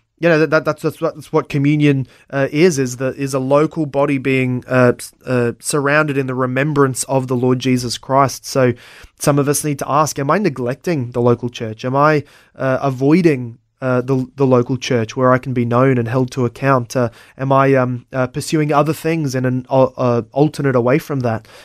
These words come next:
Uh, this is a time for recollection of that. Um,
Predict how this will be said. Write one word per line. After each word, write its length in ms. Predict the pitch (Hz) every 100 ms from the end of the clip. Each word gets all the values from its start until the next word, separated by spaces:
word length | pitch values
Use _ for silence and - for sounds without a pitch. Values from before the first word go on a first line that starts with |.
| -
Uh, 220 | - 123
this 220 | 123 131 139
is 80 |
a 60 | 123
time 280 | 127 120 123
for 180 | 127 120
recollection 600 | 127 123 123 127 - 120
of 80 | 113
that. 300 | 139 113 _ - _ -
Um, 400 | 135 131 127